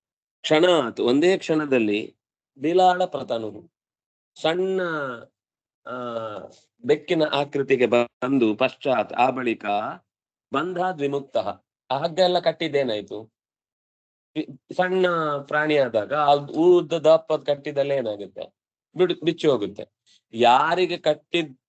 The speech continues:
ಕಟ್ಟಿದ್ರೆ ಕಟ್ಟಿದ ಹಾಗಾಗತ್ತೆ ಅಂದ್ರೆ ಅವನಿಗೆ ಬದ್ಲಾಗ್ಲಿಕ್ಕೆ ಆಗ್ಲಿಲ್ಲ ಅಂದ್ರೆ, ಬದ್ಲಾಗ್ಲಿಕ್ಕೆ ಆಗುವ ಅವನನ್ನು ಕಟ್ಟಿದ್ರೆ ಅವನು ಹಗ್ಗ ಆಗಿ ಹೋದ್ರೆ ಅದೇನು? ಹಗ್ಗ ಎಷ್ಟು ಅಂತ ದಪ್ಪ ಕಟ್ಬೋದು?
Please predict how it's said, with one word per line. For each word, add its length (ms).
ಕಟ್ಟಿದ್ರೆ 560
ಕಟ್ಟಿದ 380
ಹಾಗಾಗತ್ತೆ 640
ಅಂದ್ರೆ 220
ಅವನಿಗೆ 260
ಬದ್ಲಾಗ್ಲಿಕ್ಕೆ 720
ಆಗ್ಲಿಲ್ಲ 380
ಅಂದ್ರೆ, 760
ಬದ್ಲಾಗ್ಲಿಕ್ಕೆ 600
ಆಗುವ 240
ಅವನನ್ನು 320
ಕಟ್ಟಿದ್ರೆ 320
ಅವನು 140
ಹಗ್ಗ 180
ಆಗಿ 220
ಹೋದ್ರೆ 220
ಅದೇನು? 280
ಹಗ್ಗ 160
ಎಷ್ಟು 480
ಅಂತ 180
ದಪ್ಪ 280
ಕಟ್ಬೋದು? 600